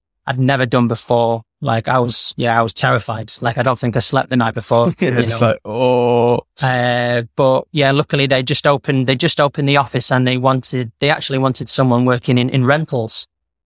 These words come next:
Speaker 1: They were starting, they were upgrading the sort of rental side of everything, and they wanted an agent to, to start in rentals. So yeah, I started off, started off in rentals. Yeah, it was,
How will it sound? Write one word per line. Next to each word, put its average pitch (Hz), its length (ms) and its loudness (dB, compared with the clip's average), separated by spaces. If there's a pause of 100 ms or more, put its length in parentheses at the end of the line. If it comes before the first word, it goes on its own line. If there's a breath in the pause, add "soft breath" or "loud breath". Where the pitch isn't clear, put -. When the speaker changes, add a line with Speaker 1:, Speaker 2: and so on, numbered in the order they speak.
Speaker 1:
They 131 100 -2
were 123 120 2
starting, 127 540 -2
they 123 200 -2
were 127 180 2
upgrading 123 460 0
the 117 60 0
sort 123 200 0
of 120 140 -2
rental 127 320 0
side 120 320 2
of 117 80 0
everything, 117 440 -2
and 120 140 2
they 117 60 2
wanted 120 340 0 (100)
an 123 120 2
agent 123 400 -2
to, 120 260 0
to - 160 -8
start 120 300 -2
in 120 100 -2
rentals. 123 480 0
So 120 380 0 (800)
yeah, 131 260 2
I 117 40 -2
started 123 480 -2
off, 120 300 -4 (100)
started - 400 -2
off 123 160 -2
in 123 120 -2
rentals. 123 680 -2 (100)
Yeah, 151 260 2
it 131 120 -4
was, - 280 -4